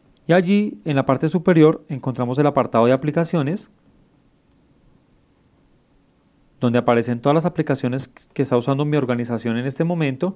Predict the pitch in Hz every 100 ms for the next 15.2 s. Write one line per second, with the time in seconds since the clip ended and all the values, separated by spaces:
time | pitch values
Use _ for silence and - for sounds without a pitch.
0 | - _ _ _ 135 156 175 160 175 -
1 | _ _ _ _ _ - 135 123 123 113
2 | 151 175 156 147 151 - 127 120 127 131
3 | 139 196 196 _ _ _ _ - 127 120
4 | - 120 135 139 123 113 113 107 123 123
5 | 131 127 120 127 170 107 - - _ _
6 | 117 113 143 139 143 170 202 _ _ 117
7 | 117 127 127 110 113 127 - 131 143 160
8 | 147 214 _ _ _ _ _ _ _ _
9 | _ _ - 170 147 131 143 139 117 123
10 | 120 - 113 113 127 139 123 98 - _
11 | - _ _ - 120 127 165 156 139 127
12 | 147 147 143 123 123 127 143 160 165 156
13 | 131 - 117 120 143 147 139 123 117 113
14 | 113 113 120 131 131 135 135 151 139 120
15 | 151